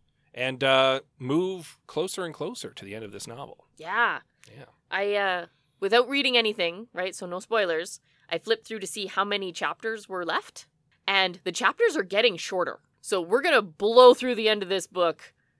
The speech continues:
Speaker 2: real quick.
Speaker 1: Well, not really, because every chapter is still
Speaker 2: Oh,
Speaker 1: a
Speaker 2: no.
Speaker 1: week. <laughs>
Speaker 2: Same number of weeks, but, like, if you were to sit down and read everything from here forward, right, it'll be fast.
Speaker 1: We famously have an episode that was twenty plus minutes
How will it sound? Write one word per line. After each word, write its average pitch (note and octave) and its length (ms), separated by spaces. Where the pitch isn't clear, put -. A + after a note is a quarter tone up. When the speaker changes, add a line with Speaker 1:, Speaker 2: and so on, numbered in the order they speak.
Speaker 2:
real G3 160
quick. - 420
Speaker 1:
Well, D3 280
not D3+ 180
really, B2 300
because A#2 380
every A#2+ 200
chapter A#2 320
is G#2 80
still A2 320
Speaker 2:
Oh, - 60
Speaker 1:
a - 20
Speaker 2:
no. F4 100
Speaker 1:
week. - 360
<laughs> - 60
Speaker 2:
Same F#4+ 360
number D4+ 280
of F#3+ 200
weeks, - 460
but, F#3 360
like, F#3 220
if G#3+ 160
you A#3+ 80
were A#3 80
to G#3 100
sit B3 220
down G#3+ 220
and F#3 160
read G3+ 360
everything G3 540
from F3 200
here G3 220
forward, B3+ 560
right, A3+ 220
it'll F#3+ 160
be F#3+ 100
fast. D3+ 400
Speaker 1:
We F#3 120
famously D#3 600
have A#2+ 500
an A#2+ 160
episode A#2 500
that G2+ 160
was G2 380
twenty C3+ 280
plus - 300
minutes G#2+ 440